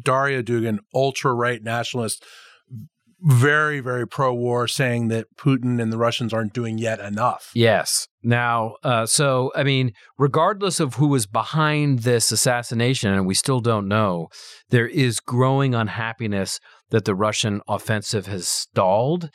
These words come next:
Speaker 2: and that the r-, number of Russian dead is as high as it is. You know, fifteen, sixteen, seventeen thousand regular Russian units, plus five, six, seven, eight thousand irregular,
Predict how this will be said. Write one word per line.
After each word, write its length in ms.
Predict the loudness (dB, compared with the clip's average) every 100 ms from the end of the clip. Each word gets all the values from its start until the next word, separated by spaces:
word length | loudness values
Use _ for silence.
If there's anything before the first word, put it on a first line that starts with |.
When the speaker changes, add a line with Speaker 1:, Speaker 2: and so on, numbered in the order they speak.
| -18 -20 _
Speaker 2:
and 180 | -2 -2
that 120 | -2
the 120 | -2 -4
r-, 120 | -4
number 360 | -2 0 2 0
of 120 | 2
Russian 340 | -2 0 -4 -2
dead 320 | 0 0 -2
is 240 | -6 -6
as 260 | -6 -6 -6
high 600 | -8 -4 0 0 -2 -4
as 240 | -4 -4 -4
it 100 | -2
is. 460 | -2 -2 -4 -8 -8 -20 -20 _
You 100 | -2
know, 120 | -2
fifteen, 500 | 0 -2 -2 -2 -4
sixteen, 420 | -2 -4 -4 -6 -4
seventeen 420 | -2 -4 -4 -4
thousand 440 | -4 -4 -6 -4
regular 460 | -2 -2 -2 -2 0
Russian 380 | -2 -2 -2 -2
units, 380 | -2 -2 -4 -10 -18 -20 _
plus 460 | -2 0 0 -4 -6 _
five, 260 | -4 -2 -2
six, 260 | -4 -4 -2
seven, 260 | -2 -2 -6
eight 240 | -6 -6 -6
thousand 720 | -4 -2 -4 -4 -2 -2 -4 _ _ _ 2
irregular, 720 | 4 4 -2 -4 -8 -10